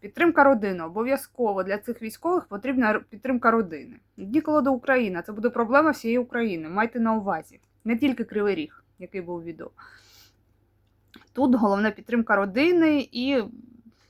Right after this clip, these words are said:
щоб родина мала в-, можливості підтримувати цих людей, тримати в адекватному стані.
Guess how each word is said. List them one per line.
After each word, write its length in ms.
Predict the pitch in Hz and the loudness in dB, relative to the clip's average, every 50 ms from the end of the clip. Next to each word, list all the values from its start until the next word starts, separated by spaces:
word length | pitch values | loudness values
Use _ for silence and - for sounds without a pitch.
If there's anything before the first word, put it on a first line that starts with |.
| _ _ | _ _
щоб 200 | - 220 208 220 | -16 -12 -4 -4
родина 300 | 220 208 247 254 247 233 | 0 2 4 4 6 6
мала 340 | 220 220 220 208 196 190 | 6 6 6 6 6 2
в-, 440 | 180 175 175 185 190 202 196 190 185 | -2 -2 -6 -8 -8 -8 -8 -10 -12
можливості 800 | 190 196 214 202 226 262 285 294 302 - _ - 226 220 208 196 - _ _ - | -8 -8 -4 0 0 0 2 0 -2 -4 _ -12 -10 -8 -8 -10 -12 _ _ -20
підтримувати 560 | 220 214 - 233 240 240 226 214 214 208 196 | -18 -8 -2 0 2 2 2 0 -4 -8 -10
цих 240 | - - 220 220 220 | -14 -14 -14 -10 -8
людей, 280 | 220 214 233 262 269 | -4 2 2 2 2
тримати 580 | - - 208 208 208 220 226 - - - 208 208 | 2 -4 -6 -2 2 2 0 0 -2 -10 -10 -8
в 300 | 190 180 175 190 196 - | -10 -10 -14 -12 -12 -8
адекватному 680 | - 208 196 208 208 - 202 214 202 - 196 185 185 185 | -8 -8 -8 -8 -10 -6 -4 -4 -4 -4 -6 -10 -10 -12
стані. 460 | - - - 180 165 170 170 - - | -12 -12 -8 -6 -6 -6 -8 -12 -18